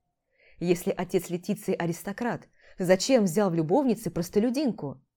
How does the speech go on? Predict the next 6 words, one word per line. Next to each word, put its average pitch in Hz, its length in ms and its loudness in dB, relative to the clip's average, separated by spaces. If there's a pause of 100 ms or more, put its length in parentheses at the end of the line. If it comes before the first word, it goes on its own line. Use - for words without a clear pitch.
(600)
Допустим, 269 600 0
очаровался 233 640 0
ее 240 160 4
молодостью, 160 800 -2 (220)
хорошеньким 240 680 0
личиком, 151 560 -4